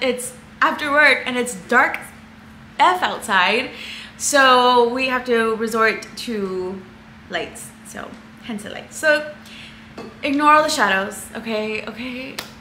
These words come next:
I'm sorry, I'm sorry, I'm trying to do the best I can. Okay, anyway. Buff Bunny Black Friday starts Friday, November, what's today? Oh my God.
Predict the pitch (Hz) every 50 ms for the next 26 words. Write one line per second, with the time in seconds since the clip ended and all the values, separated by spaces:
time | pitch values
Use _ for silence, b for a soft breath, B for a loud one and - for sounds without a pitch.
0 | - - 339 330 359 427 403 415 403 415 427 370 349 440 - 508 - 494 508 508
1 | 480 480 480 480 480 508 523 508 508 508 523 523 523 508 508 539 508 - 571 554
2 | 523 - - - - - - - 262 294 226 - - - 294 330 294 233 160 110
3 | - - - - - - - - - - - - - - - - - - 320 349
4 | 339 339 330 320 311 302 302 302 302 254 285 277 277 277 262 - - 233 208 208
5 | 214 208 208 214 208 - - - 226 202 202 202 196 196 - - - - 247 240
6 | 254 254 269 269 269 269 277 269 247 233 214 208 226 220 220 220 226 220 220 220
7 | 220 214 208 202 - - 196 190 190 180 180 185 208 220 202 190 - - - -
8 | - - - - 214